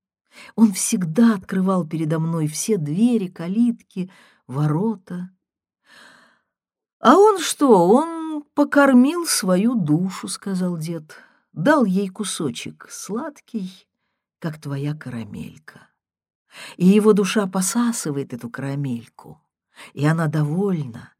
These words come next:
потому что она её заслужила. Я переписываюсь с огромным числом людей в самых разных странах.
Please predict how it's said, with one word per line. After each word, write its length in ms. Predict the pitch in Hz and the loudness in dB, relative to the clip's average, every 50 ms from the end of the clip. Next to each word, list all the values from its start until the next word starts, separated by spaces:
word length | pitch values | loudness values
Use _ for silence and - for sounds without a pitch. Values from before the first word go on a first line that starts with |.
| _ _ _ _ _ _ _ _ _ _ | _ _ _ _ _ _ _ _ _ _
потому 340 | - - - 123 123 127 120 | -14 -8 -4 -4 -4 -4 -6
что 220 | - - - 123 | -8 -8 -6 -4
она 180 | 123 127 127 120 | -2 0 0 0
её 340 | 113 113 113 113 117 117 | 0 -2 -4 -4 -6 -6
заслужила. 920 | 110 113 123 120 - - - 131 143 139 - - - - - _ _ - - _ _ _ _ _ _ _ _ _ _ _ _ _ _ _ _ _ _ _ _ _ _ _ _ _ _ _ - - - - - _ _ _ _ _ _ _ _ _ _ _ _ _ _ _ _ _ _ _ | -6 -6 -10 -12 -12 -12 -12 -14 -14 -12 -14 -16 -16 -20 -20 _ _ -20 -20 _ _ _ _ _ _ _ _ _ _ _ _ _ _ _ _ _ _ _ _ _ _ _ _ _ _ _ -20 -20 -20 -20 -20 _ _ _ _ _ _ _ _ _ _ _ _ _ _ _ _ _ _ _
Я 320 | - - 147 170 262 359 359 | -8 -2 4 6 6 6 4
переписываюсь 720 | - 294 269 277 240 - 277 240 - - 226 226 220 - | 2 2 2 0 0 -2 -2 -2 0 2 2 2 2 2
с 60 | - | 2
огромным 480 | 208 190 180 220 285 339 320 285 269 240 | 2 4 4 4 2 2 0 0 0 0
числом 420 | 233 - 208 - - 226 214 196 | -2 -4 -6 -4 0 2 2 4
людей 500 | 190 185 185 180 185 220 269 277 269 254 | 4 4 2 2 2 0 0 0 0 -2
в 100 | 247 - | -4 -4
самых 360 | - - 247 254 226 202 - - | -2 0 2 4 2 2 0 -4
разных 280 | 180 170 160 156 156 | -6 -6 -4 -6 -6
странах. 640 | 156 - - - 95 - - - - - - _ _ | -6 -8 -10 -8 -8 -8 -10 -12 -18 -20 -20 _ _